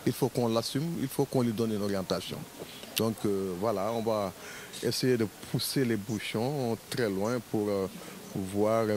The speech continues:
comment les choses vont se faire. Et ce n'est pas seulement entre Africains, c'est-à-dire, euh, l'Afrique dans le temps du monde, ce n'est plus suffisant pour nous.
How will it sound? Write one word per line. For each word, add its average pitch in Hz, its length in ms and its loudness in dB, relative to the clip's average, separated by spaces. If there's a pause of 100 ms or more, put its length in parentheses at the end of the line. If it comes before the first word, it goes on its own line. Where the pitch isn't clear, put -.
comment 104 240 4
les 101 140 2
choses 104 340 0
vont 98 140 0
se 92 100 -4
faire. 104 260 0 (460)
Et 127 140 4
ce 135 140 2
n'est 127 120 4
pas 143 200 0
seulement 120 600 2 (800)
entre 135 280 2
Africains, 113 480 0 (580)
c'est-à-dire, 113 440 2
euh, 107 380 2
l'Afrique 120 480 0
dans 113 140 4
le 110 100 2
temps 117 160 0
du 110 80 0
monde, 110 240 0
ce 117 120 -2
n'est 107 100 0
plus 113 180 -4
suffisant 104 400 -4
pour 98 140 -4
nous. 98 160 -4